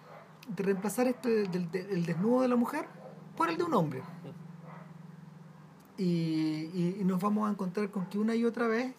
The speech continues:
Speaker 1: eh, esa, y tanto para hombres como para mujeres, la idea de un desnudo masculino,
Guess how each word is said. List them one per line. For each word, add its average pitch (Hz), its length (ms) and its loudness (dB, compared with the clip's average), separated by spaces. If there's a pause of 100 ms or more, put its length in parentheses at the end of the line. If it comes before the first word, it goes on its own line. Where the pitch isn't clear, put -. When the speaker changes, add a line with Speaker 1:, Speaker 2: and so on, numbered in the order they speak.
(600)
Speaker 1:
eh, 165 720 0 (760)
esa, 185 760 0
y 202 140 -4 (200)
tanto 214 300 4
para 160 220 4
hombres 254 520 0 (240)
como 208 200 -2
para 220 180 0
mujeres, 233 440 0 (640)
la 160 120 0
idea 190 440 0
de 185 140 -2
un 208 100 0
desnudo 196 380 0
masculino, 233 840 -2